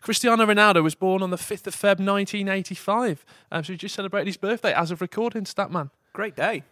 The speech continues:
Speaker 1: Did you, did you get to see him on his birthday?
Speaker 2: Yeah, I wished him happy birthday.
Speaker 1: Often considered the best player in the world and widely regarded as one of the greatest players of all time,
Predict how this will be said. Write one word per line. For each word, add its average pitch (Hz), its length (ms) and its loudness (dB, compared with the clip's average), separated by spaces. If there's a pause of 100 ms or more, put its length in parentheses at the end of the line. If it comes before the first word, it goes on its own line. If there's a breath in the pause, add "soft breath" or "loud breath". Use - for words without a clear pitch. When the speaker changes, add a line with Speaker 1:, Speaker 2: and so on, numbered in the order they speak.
Speaker 1:
Did 156 140 -12
you, 175 160 0
did 160 160 -4
you 180 100 -2
get 180 160 -4
to 180 140 -4
see 185 180 -2
him 202 140 0
on 202 40 0
his 202 100 0
birthday? 202 360 -6
Speaker 2:
Yeah, 330 100 -10
I - 40 -10
wished 247 200 -10
him 135 100 -8
happy 123 160 -8
birthday. 151 320 -2
Speaker 1:
Often 226 300 4
considered 202 360 2
the 175 80 2
best - 280 4
player 190 220 8
in 175 80 2
the 170 60 2
world 156 320 4
and 160 200 -2
widely 202 480 4
regarded 139 560 -2
as 139 120 -8
one 151 100 -6
of 139 80 -8
the 151 80 -6
greatest 180 720 -4
players 190 340 -2
of 170 120 -4
all 170 160 -4
time, 151 500 -2